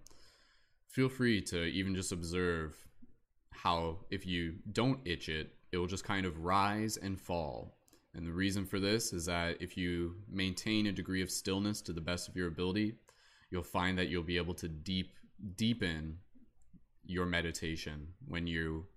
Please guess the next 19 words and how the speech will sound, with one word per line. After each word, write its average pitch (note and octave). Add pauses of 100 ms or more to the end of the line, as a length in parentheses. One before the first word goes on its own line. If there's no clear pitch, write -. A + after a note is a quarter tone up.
(240)
keep F#2+
your F2+
body E2
in D#2
a D#2
place D#2+
of F2+
stillness D#2
to -
the F2
best D#2+
of -
your D2+
ability. C#2+ (2000)
So -
when A2
you B2
are B2
ready, F2+